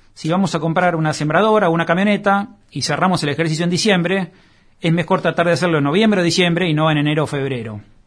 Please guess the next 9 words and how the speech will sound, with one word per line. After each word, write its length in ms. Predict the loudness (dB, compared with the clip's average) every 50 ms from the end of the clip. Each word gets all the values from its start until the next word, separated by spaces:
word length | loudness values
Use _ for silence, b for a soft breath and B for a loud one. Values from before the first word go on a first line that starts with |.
| _ b b b b b b b
¿sí? 320 | -10 -6 -4 -4 -4 -6 -8 -12 b b b b b b b b b b b b b b b b b b b b b b b _
Y 100 | -8 -2
como 180 | 0 2 2 2
siempre 260 | 2 0 0 0 0
trato 280 | 0 0 0 2 0 0
de, 140 | 0 0 0
tratar 320 | 0 0 2 2 2 2
de, 460 | 2 2 2 2 2 2 0 -2 -4 -8 -12 _ _
de 520 | -12 -8 -6 -4 -4 -4 -4 -6 -8 -8